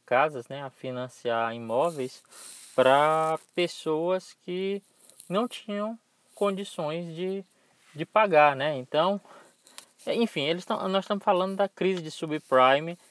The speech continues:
do, de dois mil e oito, né? Quando, quando se descobriu que, na verdade, esses, é, é, esses financiamentos não tinham lastro, não tinham fundo,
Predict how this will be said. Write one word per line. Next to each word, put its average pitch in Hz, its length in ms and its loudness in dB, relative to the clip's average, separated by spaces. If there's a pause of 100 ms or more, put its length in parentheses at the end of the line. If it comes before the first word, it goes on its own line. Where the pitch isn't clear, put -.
(240)
do, 151 580 -4
de 143 160 -8
dois 135 340 -4
mil 143 320 -8
e 156 420 -8
oito, 117 400 -4
né? 120 200 -8 (420)
Quando, 117 480 -8 (1600)
quando 117 720 -4
se - 240 -12
descobriu 123 640 -8 (460)
que, 123 280 -10
na 123 160 -4
verdade, 113 760 -8
esses, 110 720 -12 (500)
é, - 260 -10
é, 107 440 -12
esses - 280 -16
financiamentos 113 920 -10
não 123 160 -14
tinham 117 340 -10
lastro, 120 480 -6
não 113 140 -14
tinham 120 200 -14
fundo, 143 380 -14